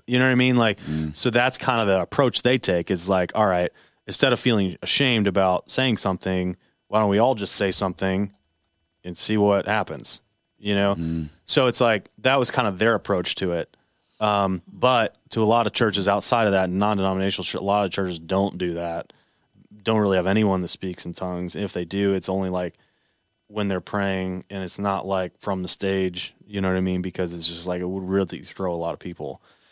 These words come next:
Speaker 1: But, yeah, I mean, there's definitely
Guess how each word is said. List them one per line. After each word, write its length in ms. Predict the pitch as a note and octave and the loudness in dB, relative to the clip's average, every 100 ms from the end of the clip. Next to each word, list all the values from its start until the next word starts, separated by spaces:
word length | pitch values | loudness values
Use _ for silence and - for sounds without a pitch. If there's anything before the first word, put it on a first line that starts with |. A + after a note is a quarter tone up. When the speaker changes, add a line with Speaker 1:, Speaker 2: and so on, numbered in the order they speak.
| _ _ _ | _ _ _
Speaker 1:
But, 420 | A#2 A2+ G#2 - _ _ _ _ _ _ _ _ _ _ | 2 4 2 -4 _ _ _ _ _ _ _ _ _ _
yeah, 320 | A#2+ G2+ D2+ - | -2 -2 -4 -8
I 80 | G#2+ | -4
mean, 360 | A2 G#2 G2 - | -2 0 -2 -6
there's 220 | A2 G#2 F#2+ | -6 -6 0
definitely 720 | A2+ G2+ G2+ F2+ F#2+ F#2 | 0 0 -4 -6 -6 -8